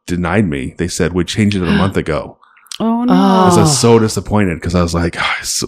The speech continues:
Speaker 1: planning on, like, you know,
Speaker 3: Taking
Speaker 1: sitting
Speaker 3: a
Speaker 1: down,
Speaker 3: shower.
Speaker 1: pulling the computer up, like,
Speaker 2: Was it
Speaker 1: getting
Speaker 2: the
Speaker 1: new
Speaker 2: one
Speaker 1: loans."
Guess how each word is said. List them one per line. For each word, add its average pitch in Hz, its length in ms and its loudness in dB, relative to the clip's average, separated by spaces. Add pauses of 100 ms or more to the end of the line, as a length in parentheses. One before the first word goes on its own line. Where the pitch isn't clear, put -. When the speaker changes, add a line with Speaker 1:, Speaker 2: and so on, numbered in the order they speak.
Speaker 1:
planning 95 400 -2
on, 78 120 -4
like, 76 320 -8 (420)
you - 80 -20
know, - 80 -20
Speaker 3:
Taking 110 300 2
Speaker 1:
sitting 98 140 2
Speaker 3:
a - 20 2
Speaker 1:
down, 101 420 4
Speaker 3:
shower. 151 60 2
Speaker 1:
pulling 110 300 6
the 107 80 2
computer 98 320 0
up, 90 180 -2
like, - 260 -6 (420)
Speaker 2:
Was 220 140 4
it 226 80 4
Speaker 1:
getting 110 80 2
Speaker 2:
the - 40 6
Speaker 1:
new 117 80 6
Speaker 2:
one 247 120 4
Speaker 1:
loans." 92 580 0